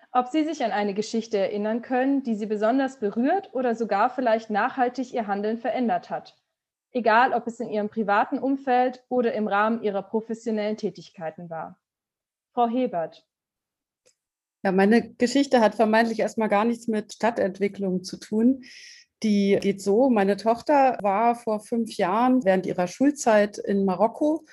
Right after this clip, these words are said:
Speaker 2: in einer Kultureinrichtung, die von zwei Frauen betrieben wird, die in einem lesbischen Verhältnis leben. In Marokko geht es eigentlich nicht. Das, das steht unter Strafe, homosexuelle Beziehungen zu haben. Und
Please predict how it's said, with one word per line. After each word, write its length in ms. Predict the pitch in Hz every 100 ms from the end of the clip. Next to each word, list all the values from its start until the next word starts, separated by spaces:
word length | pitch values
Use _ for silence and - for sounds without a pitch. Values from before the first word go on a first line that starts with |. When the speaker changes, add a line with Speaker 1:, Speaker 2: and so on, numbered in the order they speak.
| - - - _ -
Speaker 2:
in 140 | 208
einer 460 | 202 202 202 190 190
Kultureinrichtung, 1120 | 202 202 233 233 214 214 220 220 - 214 202
die 220 | 202 196 196
von 440 | - 190 185 185
zwei 440 | - 196 180 180
Frauen 480 | 180 - 165 214 285
betrieben 480 | 294 - 269 277 262
wird, 260 | 269 285 -
die 200 | 214 208
in 200 | 185 190
einem 240 | 180 185
lesbischen 640 | 196 196 226 - 202 190
Verhältnis 480 | 196 180 196 294 277
leben. 400 | 240 247 262 302 - _ -
In 120 | 196 208
Marokko 280 | 196 214
geht 240 | 220 233 302
es 140 | 294
eigentlich 420 | 196 185 196 196
nicht. 260 | 190 330 -
Das, 140 | 208
das 140 | 208 208
steht 180 | 208 202
unter 220 | 202 190
Strafe, 560 | - - 160 208 294
homosexuelle 720 | 247 220 214 208 202 - 202 196
Beziehungen 500 | 190 - 214 254 254
zu 200 | 262 226
haben. 360 | 214 247 262
Und 300 | - 208 202